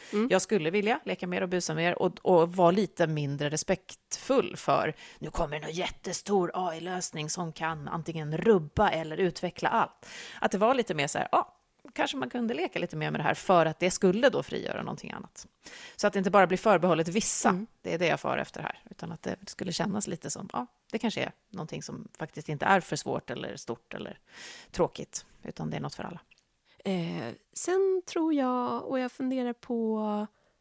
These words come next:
Speaker 1: här funderar jag faktiskt på om jag har börjat få en viss digital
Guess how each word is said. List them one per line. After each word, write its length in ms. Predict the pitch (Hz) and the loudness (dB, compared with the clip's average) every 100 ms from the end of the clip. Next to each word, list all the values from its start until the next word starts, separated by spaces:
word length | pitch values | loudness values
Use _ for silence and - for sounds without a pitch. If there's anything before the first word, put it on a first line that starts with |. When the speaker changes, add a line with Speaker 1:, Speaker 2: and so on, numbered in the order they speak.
| _ - | _ -14
Speaker 1:
här 120 | 277 | -10
funderar 400 | - 311 285 240 | -2 0 2 2
jag 100 | 240 | 0
faktiskt 400 | 233 - 226 - | -6 -6 -8 -6
på 440 | - 196 190 202 - | -2 0 0 -2 -6
om 300 | - 202 190 | -6 -2 -2
jag 280 | 196 190 190 | -2 -4 -6
har 480 | 185 190 175 180 180 | -6 -4 -2 -4 -4
börjat 240 | - 190 180 | -4 -2 -2
få 180 | 196 180 | -2 0
en 260 | 180 185 | 2 0
viss 680 | 190 202 208 202 - - - - - | -2 -2 0 0 -4 -4 -8 -10 -8
digital 960 | 160 180 196 - - 220 202 190 175 | -4 -2 -2 -4 -2 2 2 2 0